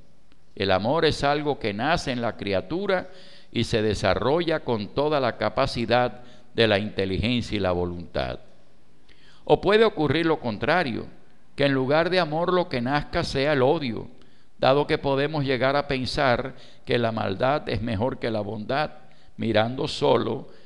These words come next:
a nuestra aparente conveniencia. Ahí tenemos el ejemplo de los israelitas. La Biblia recoge todos los beneficios que recibieron de Dios,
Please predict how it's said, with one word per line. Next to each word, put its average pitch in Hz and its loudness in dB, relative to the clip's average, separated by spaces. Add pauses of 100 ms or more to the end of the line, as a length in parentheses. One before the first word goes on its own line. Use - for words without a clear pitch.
(120)
a 101 2
nuestra 120 0
aparente 95 -2 (220)
conveniencia. 82 -4 (1000)
Ahí 190 -4
tenemos 208 2
el 165 4
ejemplo 190 2
de 151 6
los 127 0
israelitas. 98 0 (640)
La 123 4
Biblia 220 2
recoge 170 4
todos 170 4
los 151 4
beneficios 151 2
que - 0
recibieron 120 0
de 113 0
Dios, 156 -2